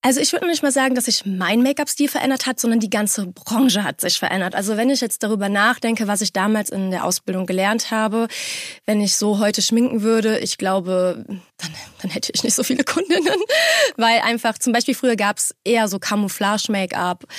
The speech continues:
Es gab zum Beispiel Contouring, das, das gab es nicht. Also klar, man hat halt für Shows und so schon stärker im Prinzip Anführungsstrichen konturiert, aber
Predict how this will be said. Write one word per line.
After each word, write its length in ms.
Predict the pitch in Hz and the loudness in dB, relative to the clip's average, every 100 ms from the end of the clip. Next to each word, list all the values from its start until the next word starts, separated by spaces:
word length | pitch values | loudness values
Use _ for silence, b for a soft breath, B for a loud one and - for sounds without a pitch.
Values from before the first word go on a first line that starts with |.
| B B | B B
Es 160 | - - | -6 -2
gab 240 | 196 196 - | 0 0 -2
zum 140 | - 226 | -2 0
Beispiel 240 | 214 220 | 0 -4
Contouring, 960 | - 240 - 277 262 247 233 190 - - _ - | 0 0 4 4 6 6 2 -2 -10 -14 _ -16
das, 460 | 185 175 - - - _ 185 208 | -8 -4 -2 -4 -8 _ -20 -18
das 160 | - - | -14 -2
gab 220 | 185 311 | 0 2
es 160 | - 175 | 0 -2
nicht. 260 | 156 - | -2 -2
Also 240 | 190 196 190 B B B B - | 0 0 0 B B B B -6
klar, 220 | - 233 | 2 4
man 160 | 240 190 | 4 2
hat 160 | 214 208 | 0 0
halt 140 | 196 | -2
für 440 | - 214 196 180 - | 0 0 2 0 -2
Shows 340 | - 220 233 | 0 2 2
und 120 | - 208 | 0 -2
so 100 | 185 | -2
schon 200 | - 190 | -2 -2
stärker 400 | - 208 208 190 | 0 0 0 -6
im 100 | - | -6
Prinzip 300 | 190 214 220 - | -2 0 0 -4
Anführungsstrichen 680 | 196 208 - - 220 196 | -4 -4 -4 -4 -4 -4
konturiert, 540 | 185 180 180 208 233 - | -8 -8 -6 -4 -2 -2
aber 240 | 190 190 | -2 -2